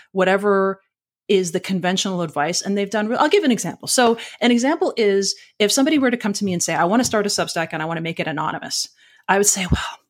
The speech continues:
okay, you know, if you want to be taken seriously online, you really need to have your, it helps to have your, your,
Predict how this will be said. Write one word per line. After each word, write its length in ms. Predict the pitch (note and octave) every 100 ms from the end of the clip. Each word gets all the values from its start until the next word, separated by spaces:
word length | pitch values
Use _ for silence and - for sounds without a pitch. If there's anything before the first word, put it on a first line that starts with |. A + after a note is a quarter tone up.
| -
okay, 240 | F#3 - - -
you 160 | - G#3+
know, 200 | E3 -
if 160 | A3 -
you 80 | G#3
want 180 | A3+ A#3+
to 80 |
be 300 | A#3+ A3 F#3+
taken 320 | - F#3+ F3+ F3
seriously 380 | E3+ D#3+ D#3
online, 420 | D3+ F3 G#2 - - -
you 80 | G3
really 180 | G#3+ G#3
need 140 | F#3+
to 80 | G3
have 260 | F3+ E3+ E3
your, 360 | D#3+ D#3 D3+ - - -
it 280 | - F3+
helps 220 | F3 G#3 -
to 60 |
have 160 | G3 E3
your, 120 | D3+ -
your, 160 | D#3+